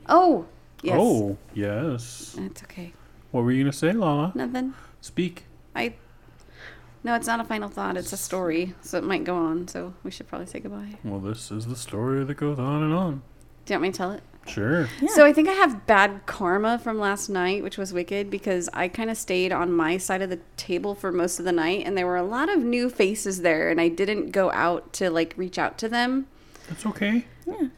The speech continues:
Speaker 1: So the karma portion of this was I had nightmares last night about, like, not talking to other people. So <sighs> W of J W Paddles, well, J N W,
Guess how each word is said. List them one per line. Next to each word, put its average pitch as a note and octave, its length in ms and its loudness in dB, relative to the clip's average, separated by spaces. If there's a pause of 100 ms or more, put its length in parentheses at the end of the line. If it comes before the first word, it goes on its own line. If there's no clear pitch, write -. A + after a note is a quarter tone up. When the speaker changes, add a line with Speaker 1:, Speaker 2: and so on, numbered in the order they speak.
(100)
Speaker 1:
So A3+ 480 6
the G#3 180 0
karma A#3+ 460 2
portion E4 420 4
of F4 140 6
this F#4+ 340 0
was A3+ 380 2 (300)
I F3 140 2
had D4 160 4
nightmares F#3+ 840 2
last E3+ 280 0
night D#3 360 0 (1160)
about, G#3 460 8 (540)
like, G#3 180 4
not G3+ 300 2
talking A3 380 0
to A#3 180 2
other G#3 160 2
people. A#3+ 580 -2 (480)
So A3 400 6 (160)
<sighs> - 880 -12
W A#3+ 380 8
of G#3 140 4
J G#3 120 4
W G3+ 260 0
Paddles, F#3+ 600 -2
well, F#3+ 160 4
J F3 200 6
N E3+ 120 4
W, E3 400 0